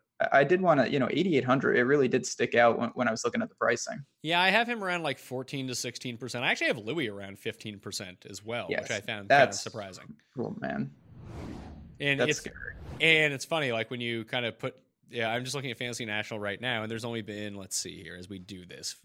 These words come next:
Speaker 2: fifty-two hundred and eighty-seven lineups generated on a Tuesday afternoon so far. Uh, people have favorited Tony Finau forty-one percent of the time. His calculated ownership is around fourteen percent, but he's only actually coming up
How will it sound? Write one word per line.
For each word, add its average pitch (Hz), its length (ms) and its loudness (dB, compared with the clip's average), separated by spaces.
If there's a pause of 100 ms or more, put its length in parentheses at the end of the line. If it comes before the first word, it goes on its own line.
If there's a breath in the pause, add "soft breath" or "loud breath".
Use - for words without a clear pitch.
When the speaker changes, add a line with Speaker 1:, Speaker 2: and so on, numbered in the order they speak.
Speaker 2:
fifty-two 185 440 -6
hundred 156 360 -4
and 131 500 -2
eighty-seven 135 960 -4 (340 soft breath)
lineups 117 400 -2
generated 107 680 -4
on 98 140 -12
a 95 40 -14
Tuesday 107 400 -6
afternoon 98 520 -10
so 98 180 -8
far. 92 420 -10 (380 loud breath)
Uh, 135 220 0 (200)
people 208 380 2
have 156 400 4
favorited 165 640 2
Tony 143 320 -4
Finau 101 580 -6
forty-one 135 600 -4
percent 127 280 -6
of 123 60 -10
the 120 100 -4
time. 92 400 -10 (320 soft breath)
His 143 120 -6
calculated 139 580 0
ownership 131 420 -4
is 107 120 -8
around 113 260 -6
fourteen 117 380 -8
percent, 110 420 -8
but 127 80 -8
he's 117 160 -6
only 190 260 -4
actually 143 440 -6
coming 123 340 -4
up 117 260 -6